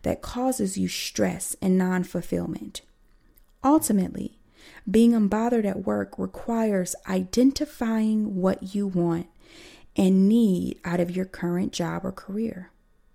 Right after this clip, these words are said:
organizing a plan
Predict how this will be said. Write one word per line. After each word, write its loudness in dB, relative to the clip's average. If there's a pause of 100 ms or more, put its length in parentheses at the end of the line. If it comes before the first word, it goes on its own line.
(960)
organizing 4
a 0
plan -2